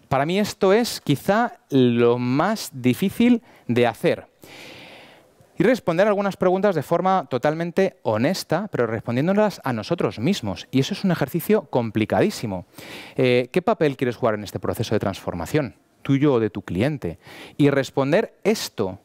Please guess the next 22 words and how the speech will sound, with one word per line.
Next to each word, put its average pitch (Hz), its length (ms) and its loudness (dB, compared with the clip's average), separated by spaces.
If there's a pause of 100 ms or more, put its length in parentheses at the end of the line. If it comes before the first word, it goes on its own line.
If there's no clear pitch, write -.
(1040)
con 135 160 2
honestidad 127 680 0
es 185 220 -2
durísimo, 117 680 -2
porque - 240 0
hay 190 40 4
momentos 226 500 2
en 147 60 2
los 135 120 -2
que - 80 -4
nos 113 180 -4
encontramos 117 540 -2
en 185 60 -4
una 185 80 2
discrepancia 208 800 0
entre 135 240 0
nuestro 120 340 -2
deseo 165 360 2
y 220 60 2
lo 143 120 2
que 104 100 -4
somos, 160 500 -2